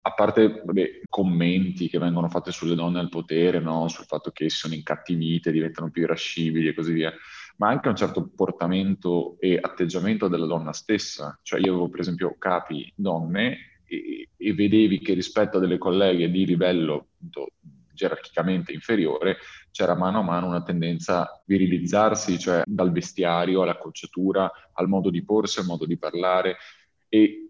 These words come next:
quello che non era fatto da loro stesse era fatto dai commenti dei colleghi, per cui di fatto tutta la carriera, quindi hai eliminato una parte di te,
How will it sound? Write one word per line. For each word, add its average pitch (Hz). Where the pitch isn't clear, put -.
quello 113
che 101
non 98
era 101
fatto 95
da 85
loro 101
stesse -
era 85
fatto 80
dai 82
commenti 85
dei 85
colleghi, 82
per 85
cui 82
di 98
fatto 80
tutta 82
la 76
carriera, 90
quindi 82
hai 78
eliminato 90
una 80
parte 76
di 76
te, 95